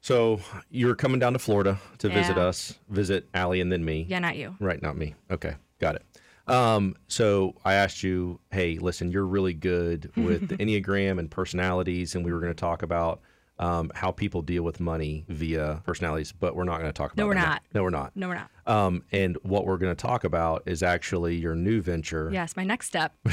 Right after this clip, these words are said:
Speaker 2: the
Speaker 1: Next.
Speaker 2: story.
Speaker 1: <laughs> Right.
Speaker 2: <laughs>
Speaker 1: Which is you're creating a school.
Speaker 2: Yes. So
Speaker 1: Or have created. It's current.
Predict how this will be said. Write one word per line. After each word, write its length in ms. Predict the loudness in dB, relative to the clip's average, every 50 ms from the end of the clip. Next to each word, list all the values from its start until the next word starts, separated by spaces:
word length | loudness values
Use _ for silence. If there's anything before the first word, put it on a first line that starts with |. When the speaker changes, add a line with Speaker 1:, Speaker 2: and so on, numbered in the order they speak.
| 4 4
Speaker 2:
the 160 | 4 4 4
Speaker 1:
Next. 180 | 4 4 4 4
Speaker 2:
story. 380 | 4 6 6 6 4 4 2 2 0
Speaker 1:
<laughs> 100 | 2 2
Right. 260 | 4 4 4 4 2 2 -2 -8 -12 -14 -12 -6 -4 -4 -4
Speaker 2:
<laughs> 0 | -4 _ -2
Speaker 1:
Which 240 | 2 2 2 4 4
is 200 | 4 2 2 0
you're 120 | -2 -4
creating 760 | -4 -4 -2 0 2 2 2 4 4 4 2 2 2 2 2
a 80 | 2 0
school. 760 | 0 -2 -4 -4 -6 -2 0 2 2 2 2 0 -4 -4 -4
Speaker 2:
Yes. 400 | 0 2 2 2 0 -2 -10 -12 -18
So 420 | -20 -4 0 2 2 4 4 2 2 2
Speaker 1:
Or 160 | 4 2 4 4
have 240 | 4 4 2 2
created. 420 | 0 -2 -2 0 0 -2 -6 -10 -16 -8 _ 2
It's 200 | 2 2 2 -2 -6 -10 _ _
current. 480 | -4 0 0 2 2 0 -2 -6 -12